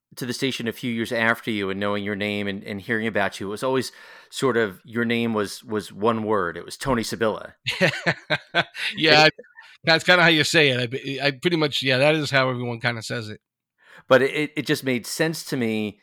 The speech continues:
Speaker 1: uh, you know, in an audio sense, that's, it's Tony and Sibilla, but it was always together as, as one name. So it's interesting that,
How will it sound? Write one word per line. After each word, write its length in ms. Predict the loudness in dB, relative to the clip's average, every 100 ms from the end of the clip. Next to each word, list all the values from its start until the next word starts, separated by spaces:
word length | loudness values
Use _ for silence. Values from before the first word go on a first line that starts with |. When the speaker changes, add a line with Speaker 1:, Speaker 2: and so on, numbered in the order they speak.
| _ -4
Speaker 1:
uh, 360 | -2 -2 -6 -6
you 160 | -2
know, 60 | -2
in 100 | -2
an 120 | -4 0
audio 360 | 0 2 0
sense, 360 | 0 -2 -4 -4
that's, 280 | -6 -6 -10
it's 220 | -10 -10
Tony 500 | -4 -2 -2 -4 -4
and 340 | -6 -8 -12
Sibilla, 480 | -16 -6 0 0 0
but 140 | -2
it 40 | -2
was 140 | -2
always 480 | 0 2 0 -2 -8 -12
together 560 | -10 -2 2 4 2
as, 160 | 0 -4
as 240 | -10 -10
one 220 | -6 -4 -4
name. 260 | -6 -6
So 160 | -4 -4
it's 140 | -4 -8
interesting 480 | -8 -6 -6 -6
that, 300 | -2 -2 -4